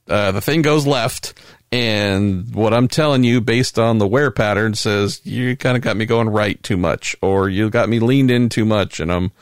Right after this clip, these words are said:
wearing on the edge of the tire instead of evenly across the entire surface," et cetera. I mean, that, that's the cool thing about tires. They tell you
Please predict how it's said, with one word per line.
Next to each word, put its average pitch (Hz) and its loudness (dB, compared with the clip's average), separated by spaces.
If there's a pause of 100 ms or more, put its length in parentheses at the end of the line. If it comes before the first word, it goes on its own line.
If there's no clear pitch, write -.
(540)
wearing 127 2
on 123 2
the 113 2
edge 113 0
of 107 0
the 98 0
tire 92 0
instead 85 -2
of 98 0
evenly 107 2
across 104 -2
the 98 -2
entire 92 -2
surface," - -6
et - -16
cetera. - -4 (440)
I - -6
mean, 80 0
that, 92 0
that's 127 -2
the - -14
cool 117 0
thing 95 -2
about 92 0
tires. 67 -4 (320)
They 107 -2
tell 131 0
you 117 2